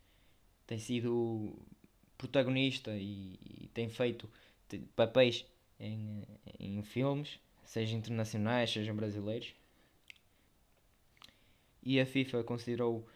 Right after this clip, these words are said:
como o melhor jogador de sempre, eh, no início deste século, eh, numa luta acirrada com, com Maradona, uma luta que, <laughs> que já teve os seus altos e baixos. Eh,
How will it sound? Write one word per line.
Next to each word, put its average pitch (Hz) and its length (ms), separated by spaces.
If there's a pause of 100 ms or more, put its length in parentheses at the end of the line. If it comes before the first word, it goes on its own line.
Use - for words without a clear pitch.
(220)
como 123 160
o 123 40
melhor 139 220
jogador 131 340
de 107 80
sempre, 120 400 (480)
eh, 101 440 (100)
no 131 240
início 127 340
deste 120 240
século, 127 340 (200)
eh, 101 360 (180)
numa 127 260
luta 123 320
acirrada 117 540
com, 107 360 (520)
com - 100
Maradona, 120 640 (260)
uma 110 160
luta 110 280
que, - 120
<laughs> 113 460
que 104 100
já 117 120
teve 113 240
os 110 80
seus 117 200
altos 113 240
e 107 80
baixos. 110 320 (1600)
Eh, 107 300